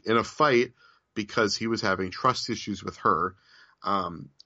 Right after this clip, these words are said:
and she also, to note, even at the outset, to set the frame for this event,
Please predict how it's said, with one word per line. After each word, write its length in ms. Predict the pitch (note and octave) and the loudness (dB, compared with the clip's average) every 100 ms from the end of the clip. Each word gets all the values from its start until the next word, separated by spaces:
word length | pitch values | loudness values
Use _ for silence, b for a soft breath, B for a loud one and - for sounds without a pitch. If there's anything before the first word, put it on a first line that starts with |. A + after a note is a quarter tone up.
| - | -2
and 420 | B2 G#2+ G#2 E2 | 2 2 0 -6
she 160 | - - | -8 -2
also, 380 | C3 C#3 C3 A2 | 0 2 2 2
to 160 | A2+ | 2
note, 260 | A2 A2 G2+ | 4 6 6
even 180 | G2 G2+ | 2 0
at 140 | F2 | 0
the 120 | G2 | 2
outset, 320 | G#2 G#2 F2+ | 2 0 -4
to 100 | F2+ | -4
set 180 | - F#2 | -4 -4
the 80 | F#2+ | -6
frame 300 | - G2 F#2+ | -2 0 0
for 160 | F2+ E2+ | -2 -2
this 240 | E2+ - | -2 -2
event, 400 | F2+ B2+ A#2+ | -2 0 2